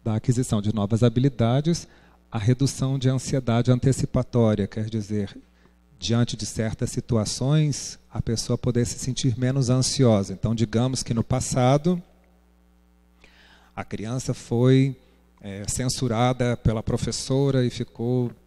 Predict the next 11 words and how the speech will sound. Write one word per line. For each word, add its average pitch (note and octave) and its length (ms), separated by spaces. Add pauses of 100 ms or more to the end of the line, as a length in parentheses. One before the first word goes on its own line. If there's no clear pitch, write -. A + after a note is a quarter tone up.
é, G2+ 220
traumatizada G#2+ 800
e A2 60
tem A2 180
medo A2 240
de G#2+ 80
falar G#2 380
com - 100
figuras A2 440
de - 60
autoridade. G#2 840